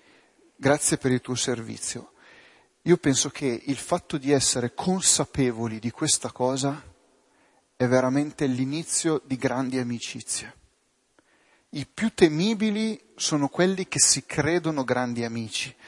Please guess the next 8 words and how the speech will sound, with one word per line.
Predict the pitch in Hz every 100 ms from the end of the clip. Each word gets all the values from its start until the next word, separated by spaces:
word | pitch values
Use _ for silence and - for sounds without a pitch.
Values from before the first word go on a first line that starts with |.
| - -
Per | 135
me | 160
questi | - 165 127
sono | 123
i | 120
peggiori. | 127 110 - 110 139 - - _ _ _ _ _ - - - - _
Mentre | 143 190 170 135 139 -
chi | - 226 240 202